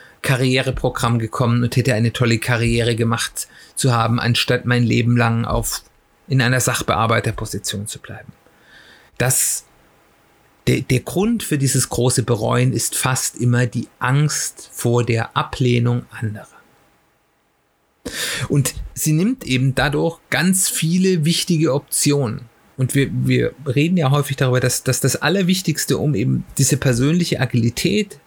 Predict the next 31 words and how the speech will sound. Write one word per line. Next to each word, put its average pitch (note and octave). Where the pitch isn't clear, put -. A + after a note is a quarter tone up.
zu B2+
gewinnen C#3+
ist, -
möglichst F#3
viele E3+
Handlungsoptionen C3
für -
sich -
selbst, -
ähm, C3
ja, C3
zu, -
zu -
erschließen, D3
die D#3+
man C#3+
gehen D3
kann, G#2
dass -
man C3+
wirklich C#3
die C3+
Möglichkeit, C3+
nicht C#3+
nur C#3+
ein C3
Ja C#3
oder B2+
Nein C3
oder B2
ein, B2